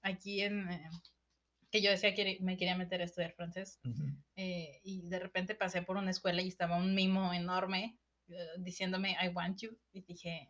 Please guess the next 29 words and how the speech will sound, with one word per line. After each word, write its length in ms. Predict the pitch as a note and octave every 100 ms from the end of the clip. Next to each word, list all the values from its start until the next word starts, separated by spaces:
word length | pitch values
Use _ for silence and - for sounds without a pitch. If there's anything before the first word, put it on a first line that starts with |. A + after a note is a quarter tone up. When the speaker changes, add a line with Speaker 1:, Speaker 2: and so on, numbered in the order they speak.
| -
Speaker 1:
"Ok, 140 | F3+ F3 E3+ _
ya, 240 | F3 F3 - - -
o 100 | G3+
sea, 160 | F#3+ -
me 120 | G3
voy 100 | G3+
a 40 | B3+
inscribir 340 | B3 G3+ G#3+
ya". 380 | F3+ F3 F#3 - - - -
Creo 160 | C4
que 120 | C4+ -
ahí 300 | G3+ A3 A#3
nos 200 | D4 E4+
conviene 380 | G#3 G3 G3 A3+
ser 200 | A3 G3+
bien 240 | G3+ G#3
abruptos, 540 | G#3 F#3+ F#3 - E3+
¿no? 140 | F3 F3+
De, 180 | D3+ - _ A3
"Lo 180 | A#3
voy 140 | C4+ C#4+
a 60 |
hacer 300 | D4 D4+ C#4 C4
ya", 220 | A#3+ A#3+
porque 200 | A#3 A#3+
si 140 | A3+
me 100 | A3
Speaker 2:
Sí. 20 | A#3
Speaker 1:
espero, 380 | B3 C#4+ D4+